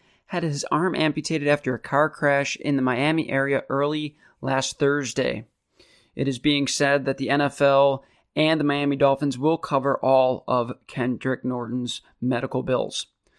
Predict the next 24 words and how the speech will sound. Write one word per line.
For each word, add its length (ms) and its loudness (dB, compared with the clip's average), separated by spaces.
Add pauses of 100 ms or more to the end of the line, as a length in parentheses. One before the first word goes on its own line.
(240)
Also 340 2
out 80 6
of 60 -2
the 100 -2
N 120 0
F 120 -4
L, 200 4
some 240 -2
more 180 2
sad 340 2
news 280 -2
as 120 -6
former 360 -2
New 140 0
England 280 -2
Patriots 460 -4
linebacker 680 0
and 160 -4
current 320 0 (140)
E 120 0
S 200 4
P 180 -2
N 100 2
analyst 440 0